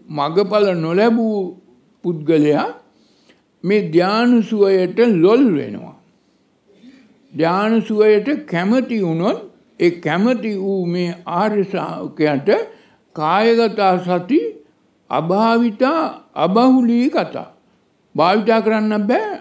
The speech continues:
බහුලව භාවිතා කරන්නත් බෑ. එහෙම වුණොත්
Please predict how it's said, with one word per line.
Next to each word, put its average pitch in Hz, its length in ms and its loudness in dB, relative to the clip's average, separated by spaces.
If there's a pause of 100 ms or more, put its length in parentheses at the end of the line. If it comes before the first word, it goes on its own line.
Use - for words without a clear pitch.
බහුලව 214 460 2
භාවිතා 196 480 -2
කරන්නත් 190 520 -4
බෑ. - 220 -18 (720)
එහෙම 240 360 4
වුණොත් 190 520 0